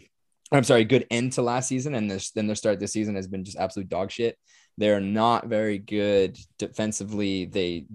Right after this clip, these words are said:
aren't very good five on five. And it's very hard for a struggling goaltender to come in and be the savior when you're already this, when you're already struggling. I mean,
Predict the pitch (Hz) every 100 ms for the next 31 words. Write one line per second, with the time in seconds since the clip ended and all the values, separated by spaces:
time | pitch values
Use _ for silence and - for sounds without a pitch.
0 | - - 117 98 104 98 101 95 98 95
1 | 95 92 92 90 92 - _ - _ -
2 | 131 110 127 160 165 156 156 - 123 -
3 | 120 120 110 113 107 110 104 - 113 117
4 | 110 85 95 107 101 107 98 78 78 -
5 | 101 101 104 110 95 95 - 110 104 -
6 | 113 104 110 104 95 - _ _ _ -
7 | - 120 110 62 53 - - 101 101 98
8 | 98